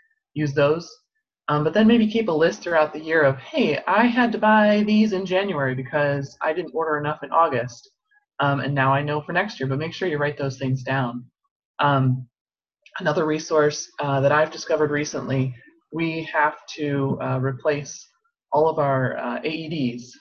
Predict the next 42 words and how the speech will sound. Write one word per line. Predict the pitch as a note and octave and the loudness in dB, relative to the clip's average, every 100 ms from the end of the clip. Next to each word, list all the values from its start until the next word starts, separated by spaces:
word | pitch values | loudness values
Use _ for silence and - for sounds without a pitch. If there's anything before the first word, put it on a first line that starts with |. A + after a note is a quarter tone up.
| - | -12
We | C#3+ | -6
have | C#3 C3 - | -4 -4 -8
several | - G3+ G#3 E3 | -2 0 0 -2
A | D3 | -4
E | D3 | -4
Ds, | D3 C#3+ C3 - - - | -4 -4 -6 -12 -14 -6
um, | C3 B2 | -2 -4
at | B2 | -6
the | |
school | - D3+ | -10 -6
district | C#3+ C#3 C#3+ C#3 | -6 -6 -10 -6
I | |
work | C3+ C3 - | -4 -4 -6
for | C3+ | -6
right | C3 B2 | -4 -4
now. | - D3 C3 A#2 _ _ _ _ C3 | -4 -4 -6 -12 _ _ _ _ -2
Um, | C3 A#2+ B2 | 0 -2 -4
and | C3+ B2+ B2+ B2 - _ _ _ _ | -2 0 -2 -4 -14 _ _ _ _
there | D#3+ | 0
are | D3+ | 2
some | F#3+ F#3 | 0 0
that | F3 D#3 | 2 4
are | D3 | 4
in | - E3 | 2 -4
the | G3 | 0
building, | E3+ B2+ C#3+ - | 0 0 -2 -8
and | D3 | -6
they | C#3+ | -6
stay | C#3+ - D#3 | -4 0 0
in | D#3+ | 0
the | D3+ | -2
building | C3+ B2 B2 | -2 -2 -4
for | B2 D3+ | -4 -8
school | - D3 C#3+ | -6 -8 -4
during | C3 C3 | -2 -2
the | C#3+ | -2
day. | B2+ B2 | -2 -2
They're | B2+ | -4
managed | C3 C3+ C3+ - | -4 -4 -6 -6
by | B2+ | -6
the | C3 | -4
nurses. | C3 B2 - A#2+ - | -4 -4 -6 -10 -10